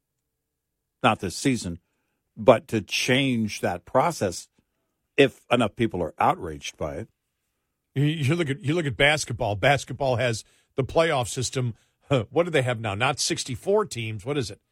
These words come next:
Speaker 1: I think it's
Speaker 2: Sixty-eight?
Speaker 1: Two thousand four hundred and thirty.
Speaker 2: No, because
Speaker 1: all the j-,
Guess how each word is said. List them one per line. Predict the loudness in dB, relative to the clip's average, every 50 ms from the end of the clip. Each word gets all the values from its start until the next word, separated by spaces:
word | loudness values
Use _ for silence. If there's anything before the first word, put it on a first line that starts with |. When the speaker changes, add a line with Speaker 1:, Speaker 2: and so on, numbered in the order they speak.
| _ _ _ _ _ _ _ _ _ _ _ _ _ 2
Speaker 1:
I | 2
think | 4 4 4 2 2
it's | 2 2
Speaker 2:
Sixty-eight? | 0 0 -2 -2 -2 -2 -2 -2 2
Speaker 1:
Two | 6 6 6 6 6 4
thousand | 4 4 4 4 0 -2 -4 -4 -4 -4 -4
four | -2 -2 -2 -2
hundred | -2 -4 -4 -4 -2 -2
and | -2 0
thirty. | 2 2 0 0 0
Speaker 2:
No, | 0 0 2
because | 2 4 4 4 6
Speaker 1:
all | 6 6 4 4
the | 2 -2
j-, | -2 -4 -8 -10 -10